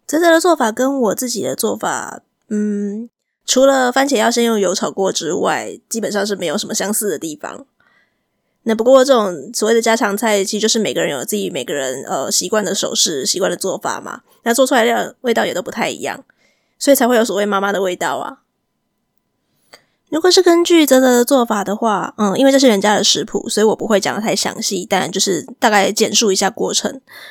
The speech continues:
泽泽的做法大概就是把牛番茄切块嘛，然后葱也切末。那番茄跟葱白要一起用油把它炒到软之后，然后再倒高汤。那汤滚了之后呢，他会先把一部分的高汤，然后呢，把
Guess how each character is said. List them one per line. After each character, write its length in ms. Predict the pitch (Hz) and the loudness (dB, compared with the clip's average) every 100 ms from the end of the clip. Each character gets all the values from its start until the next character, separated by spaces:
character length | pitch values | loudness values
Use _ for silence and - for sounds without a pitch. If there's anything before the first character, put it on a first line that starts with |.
| - _ _ | -20 _ _
泽 120 | 269 | 4
泽 100 | 320 | 6
的 80 | 320 | 6
做 160 | 359 311 | 4 4
法 160 | 240 | 2
大 140 | - 262 | 2 0
概 100 | 240 | 2
就 100 | 254 | 2
是 120 | 247 | 2
把 160 | 208 | 0
牛 160 | 202 208 | 0 2
番 180 | 233 240 | 2 2
茄 180 | 226 175 | 2 0
切 200 | - 202 | 0 -2
块 220 | - 196 | 0 -2
嘛， 180 | 165 143 | -2 -8
然 80 | 202 | -8
后 300 | - 202 170 | 0 0 0
葱 320 | - 202 196 | -2 -2 -2
也 140 | 190 | -2
切 200 | - 202 | -2 -2
末。 300 | 196 202 - - _ _ | -2 -4 -4 -10 _ _
那 340 | 233 214 151 - _ _ _ _ _ _ | 0 0 0 -6 _ _ _ _ _ _
番 160 | 320 | 2
茄 240 | 349 220 196 | 4 4 4
跟 260 | 240 240 | 2 2
葱 260 | 247 240 240 | 0 0 2
白 160 | 175 | 2
要 160 | 175 208 | 4 4
一 80 | 208 | 2
起 160 | 190 | 0
用 200 | 151 196 | 0 0
油 220 | 170 143 135 | 0 -2 -2
把 160 | 175 | -2
它 80 | 190 | -2
炒 220 | - 160 | -2 -4
到 180 | 202 196 | -2 0
软 220 | 170 117 | 0 -4
之 180 | - 139 | -4 -4
后， 260 | 214 135 - | -2 -2 -4
然 100 | - | -6
后 40 | 170 | -2
再 100 | 208 | 0
倒 160 | 202 | 0
高 180 | 175 165 | 0 -2
汤。 380 | - 165 160 233 - _ | -2 -6 -8 -12 -16 _
那 100 | - | -6
汤 200 | 208 240 | 0 0
滚 160 | 247 175 | 2 0
了 100 | 151 | 0
之 160 | 190 | -2
后 240 | 202 208 180 | 4 4 4
呢， 400 | 170 143 147 - - _ _ _ | -2 -2 -4 -6 -12 _ _ _
他 160 | 226 | 2
会 100 | 233 | 2
先 160 | 233 226 | 2 2
把 100 | 165 | 0
一 60 | |
部 100 | 151 | 0
分 120 | 226 220 | 0 2
的 80 | |
高 160 | 185 180 | 2 0
汤， 200 | 240 240 | 0 -2
然 120 | 185 | -2
后 140 | 214 202 | -2 -2
呢， 140 | 175 | -2
把 360 | - 139 92 | -2 -2 -2